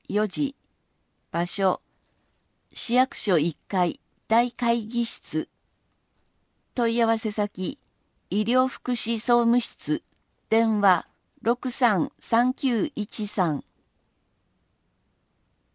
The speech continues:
十一月、十二月は、差し押さえ強化月間です。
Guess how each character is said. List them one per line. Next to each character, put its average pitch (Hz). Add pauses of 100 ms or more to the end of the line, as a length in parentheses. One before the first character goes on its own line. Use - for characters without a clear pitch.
(160)
十 247
一 240
月、 185
十 254
二 247
月 202
は、 165 (320)
差 196
し 214
押 220
さ 196
え 190
強 254
化 254
月 254
間 165
で 151
す。 -